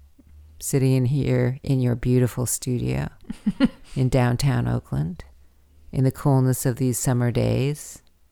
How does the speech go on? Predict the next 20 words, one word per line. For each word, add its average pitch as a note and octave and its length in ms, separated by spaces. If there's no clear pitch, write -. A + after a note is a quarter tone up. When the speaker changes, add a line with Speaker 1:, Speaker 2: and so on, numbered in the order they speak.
Speaker 2:
One F#4+ 180
of A4+ 80
the G4+ 80
major C#4+ 360
themes A3+ 440
that F#3 300
I F3+ 140
was G3 140
thinking G3+ 260
about G3 220
when G3 140
I F#3 120
was F3+ 140
working F3 260
on F#3+ 160
this G3 240
show F#3+ 280
was F#3 300
kind F3 300
of E3 260